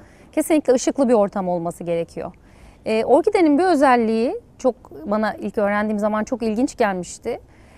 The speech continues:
Ee, normal bitkiler gündüzleri fotosentez yapıp şey yaparken, e, besin üretirken orkide gece yapıyor bunu. Ama gündüz boyunca gene de ışığı mutlaka alması gerekiyor yaprakların. Yani aslında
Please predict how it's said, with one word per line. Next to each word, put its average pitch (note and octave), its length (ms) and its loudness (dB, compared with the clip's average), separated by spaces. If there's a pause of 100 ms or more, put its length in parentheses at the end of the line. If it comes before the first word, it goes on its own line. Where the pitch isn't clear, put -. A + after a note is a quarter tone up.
(220)
Ee, - 340 -6
normal C#4 340 4
bitkiler D4 480 2 (240)
gündüzleri C4 480 4
fotosentez G#3+ 680 -4
yapıp G3 260 -4 (220)
şey - 180 0
yaparken, B3+ 580 0 (200)
e, F3 300 -4
besin C4+ 240 2
üretirken B3 560 0
orkide A#3+ 280 -2
gece A#3+ 240 2
yapıyor F#3 440 0
bunu. - 160 -14 (840)
Ama D4 360 6 (360)
gündüz E4 360 6
boyunca A3 520 2
gene C4 280 2
de E4+ 100 2
ışığı C#4 280 2
mutlaka C#4+ 380 2
alması A#3+ 300 -2
gerekiyor G3 460 0
yaprakların. D#3 720 -8 (360)
Yani G#3+ 200 2
aslında C4+ 540 0